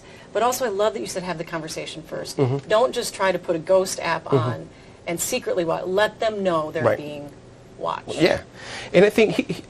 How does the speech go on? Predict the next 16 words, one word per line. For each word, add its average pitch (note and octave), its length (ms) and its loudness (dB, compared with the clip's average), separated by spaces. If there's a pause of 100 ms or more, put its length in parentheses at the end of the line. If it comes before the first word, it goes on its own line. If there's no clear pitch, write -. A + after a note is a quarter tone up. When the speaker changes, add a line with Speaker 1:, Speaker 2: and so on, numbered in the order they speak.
(140)
Speaker 2:
this A3 260 4
is F#3 140 2
an D3+ 100 8
opportunity, C3 680 4
I G#2 40 2
think, A#2 320 2
for - 120 -4
parents, A2+ 640 2 (140)
um, G#2+ 440 2 (280)
to - 100 0
have D3 140 6
a C#3 40 2
conversation A2+ 520 -2
with G#2 80 -2
their F2+ 60 -2
kids. - 400 -6